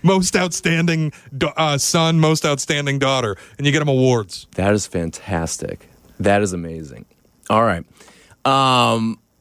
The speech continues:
Speaker 2: let's get into, uh, a couple o-, other games that I wanna just kinda run through, and then we'll get into some quarterback stuff from the week. Georgia squeaking past South Carolina. This was a game that South Carolina was in control of in the first half,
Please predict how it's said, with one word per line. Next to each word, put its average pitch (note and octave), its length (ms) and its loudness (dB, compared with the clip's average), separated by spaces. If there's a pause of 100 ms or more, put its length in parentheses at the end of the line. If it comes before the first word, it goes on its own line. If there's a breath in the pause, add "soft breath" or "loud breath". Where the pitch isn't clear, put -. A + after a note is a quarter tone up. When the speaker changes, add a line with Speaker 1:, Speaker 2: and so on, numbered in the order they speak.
(140)
Speaker 2:
let's D3 320 0
get F#3 180 2
into, D3 720 4
uh, A#2 580 4
a C3 100 -4
couple G#3 460 4
o-, D#3 320 2
other D3 240 0
games A#2+ 440 2
that A2+ 100 4
I G#2+ 80 4
wanna G#2+ 560 4
just G#2 160 -12
kinda A#2 200 0
run A2 320 2
through, G#2+ 380 -4
and G#2 140 -2
then G#2+ 100 4
we'll G#2+ 80 4
get G#2+ 160 2
into G#2 220 -4
some G2 160 -6
quarterback F#2+ 520 0
stuff G2 260 0
from G2 160 -8
the F#2+ 60 -6
week. F#2 240 -6 (500 soft breath)
Georgia A3 340 2
squeaking F#3 480 -2
past C3+ 320 0
South A#2 260 0
Carolina. F2+ 580 -4
This G#2+ 200 -4
was G#2 100 -6
a F#2+ 60 -2
game C3+ 240 0
that G#2+ 120 -4
South B2+ 280 0
Carolina A#2+ 440 2
was G#2 220 0
in G2 140 -4
control G2+ 480 2
of G#2+ 100 2
in G2+ 80 -2
the F#2+ 60 -4
first G2+ 340 -6
half, F#2+ 320 -2